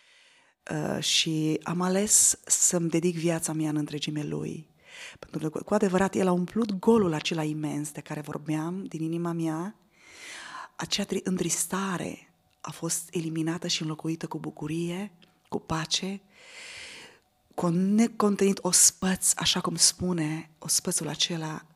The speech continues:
care l-am trăit zi de zi în prezența Lui, în părtășie cu El. Am cunoscut bucurii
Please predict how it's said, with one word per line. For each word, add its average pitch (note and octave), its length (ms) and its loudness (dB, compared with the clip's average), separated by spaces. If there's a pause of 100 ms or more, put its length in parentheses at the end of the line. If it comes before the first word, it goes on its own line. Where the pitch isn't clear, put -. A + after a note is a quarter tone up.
(380)
care D3 220 -6
l-am D#3 220 -2
trăit E3 440 -4
zi F3+ 180 0
de A3 120 0
zi F#3 360 0 (180)
în D#3+ 120 -4
prezența E3 520 -2
Lui, D3+ 420 -4 (500)
în F3 120 -2
părtășie E3+ 460 4
cu F#3 160 0
El. E3 460 0 (460)
Am F3 100 -2
cunoscut F3 380 2
bucurii G#3 640 4